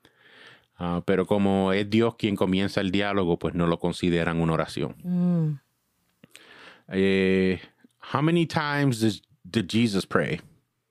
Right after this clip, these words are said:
Speaker 2: Twenty-five.
Speaker 1: Twenty-five. Twenty-five times, uh, during his, uh, ministry. And, uh, en, en la Biblia,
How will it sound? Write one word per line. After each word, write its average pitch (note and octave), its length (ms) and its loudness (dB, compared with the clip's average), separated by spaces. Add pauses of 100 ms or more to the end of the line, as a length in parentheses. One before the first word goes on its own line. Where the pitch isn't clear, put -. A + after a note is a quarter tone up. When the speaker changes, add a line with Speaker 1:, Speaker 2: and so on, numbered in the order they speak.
(1000)
Speaker 2:
Twenty-five. F3 680 -2 (340)
Speaker 1:
Twenty-five. G#2+ 800 -4 (800)
Twenty-five C3 460 -2
times, F2 520 -4 (100)
uh, F2+ 180 0
during G2+ 280 0
his, F2+ 320 -2
uh, F2 320 0
ministry. - 560 -2 (1400)
And, F#2 480 0
uh, F2 480 0 (120)
en, G2+ 280 0
en G2+ 120 2
la G2 100 2
Biblia, A2+ 680 2